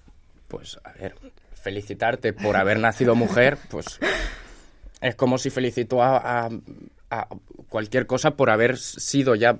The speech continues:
Speaker 1: haber nacido eso. No lo veo necesario lo que es felicitar. O sea, sí que lo veo un día de fiesta, de celebración y también un día de lucha por lo que pueda faltar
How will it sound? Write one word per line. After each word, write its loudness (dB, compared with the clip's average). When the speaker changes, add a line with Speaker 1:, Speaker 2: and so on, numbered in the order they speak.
Speaker 1:
haber 2
nacido 0
eso. -6
No -4
lo 2
veo -2
necesario 0
lo 2
que -4
es -6
felicitar. -2
O -16
sea, 2
sí -2
que 4
lo 6
veo 6
un 2
día 6
de 6
fiesta, 2
de 4
celebración 4
y -8
también 0
un -6
día 4
de 4
lucha 2
por -4
lo -6
que -10
pueda 4
faltar 0